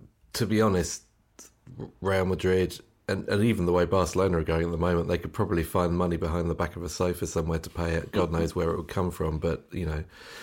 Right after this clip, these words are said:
at twenty-three years old, Kylian Mbappe still has his best years ahead of him. He's clearly coming to the end of that cycle in, in, in, in France, and I, I suspect he will end up in Spain, at, at, probably at Real.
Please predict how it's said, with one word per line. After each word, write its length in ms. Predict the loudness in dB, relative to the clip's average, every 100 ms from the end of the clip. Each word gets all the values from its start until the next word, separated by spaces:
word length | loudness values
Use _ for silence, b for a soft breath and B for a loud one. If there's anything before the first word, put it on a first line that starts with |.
| B B -8
at 100 | -2
twenty-three 460 | 2 2 2 2 4
years 260 | 4 4
old, 420 | 4 4 2 -4
Kylian 400 | -4 0 2 2
Mbappe 640 | 2 -2 0 0 2 0 -4 -12 _
still 260 | -4 0 0
has 140 | 0
his 120 | -4
best 260 | -4 -4 -2
years 180 | -2 -2
ahead 240 | -2 -2
of 100 | 0
him. 300 | 0 0 -6 b b b b b b
He's 400 | -4 -2 -2 -4
clearly 800 | -4 0 4 6 6 4 0 -4 -10 _ _ _ _ _ _ _ _ _ -6
coming 240 | -2 0
to 100 | 0
the 140 | 2
end 180 | 4 4
of 80 | 2
that 160 | 0 -2
cycle 360 | 0 0 0
in, 140 | -2 -2
in, 220 | -2 -2
in, 360 | -4 -4 -4 -8 -8
in 200 | -4 -4
France, 680 | 0 4 4 4 0 -8 -10 _
and 300 | -4 -2 -2 -2
I, 220 | -4 -4
I 20 |
suspect 440 | -4 -6 0 0 0
he 80 |
will 180 | 0 2
end 160 | 2 0
up 140 | -4
in 80 | -6
Spain, 420 | -4 -4 -2 -4
at, 80 | -6 -8
at, 240 | -10 -6
probably 280 | -6 -4 -4
at 100 | -4
Real. 440 | -4 -2 -2 -4